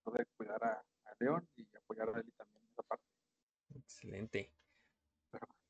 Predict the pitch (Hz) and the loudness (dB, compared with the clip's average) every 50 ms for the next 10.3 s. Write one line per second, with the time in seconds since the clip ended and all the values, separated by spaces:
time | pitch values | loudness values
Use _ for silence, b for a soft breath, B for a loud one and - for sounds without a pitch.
0 | - - - 147 185 196 175 139 127 123 - 139 131 127 117 120 - - 127 135 | -2 2 4 4 6 6 8 6 6 6 4 2 2 2 2 2 4 4 4 6
1 | 131 - 131 131 120 117 - 226 - - - _ - - 151 143 - - - - | 6 6 8 10 10 8 8 4 0 -4 -18 _ -12 -10 -10 -8 -6 -8 -8 -8
2 | - - - - - _ _ _ _ _ _ _ _ _ _ _ _ - - _ | -10 -16 -18 -20 -20 _ _ _ _ _ _ _ _ _ _ _ _ -20 -20 _
3 | _ - - - _ _ - _ _ _ - - - 107 127 135 135 131 139 135 | _ -20 -20 -20 _ _ -20 _ _ _ -8 -8 0 4 4 6 8 8 8 8
4 | 131 131 135 - 131 131 135 139 135 139 139 _ _ _ - 143 139 - - - | 10 10 10 10 10 10 8 8 6 4 4 _ _ _ -8 -4 -4 -4 -4 -6
5 | - _ _ - 107 107 - - 120 - - 127 120 123 123 - 143 127 135 135 | -14 _ _ -6 -6 0 4 4 4 4 4 6 8 8 8 8 8 8 8 8
6 | 123 123 117 113 110 104 104 104 107 - - _ _ _ _ _ - - - - | 8 8 8 8 8 6 4 0 -4 -8 -14 _ _ _ _ _ -4 -4 -4 -4
7 | - _ _ _ _ _ _ - 123 147 190 208 196 160 147 143 139 127 117 113 | -8 _ _ _ _ _ _ 2 4 8 8 10 12 12 12 12 12 8 6 4
8 | - - - 117 - 117 117 - 135 139 147 180 180 175 - - 127 123 - - | 0 -2 -6 -4 -2 0 2 4 4 4 4 2 2 0 0 0 -2 -2 -2 -2
9 | - 113 113 - - 113 113 117 117 123 127 - - - 123 117 113 110 107 - | 2 4 4 6 6 6 6 8 8 8 6 6 4 6 8 8 10 10 8 6
10 | - - - - - | 6 4 4 2 -2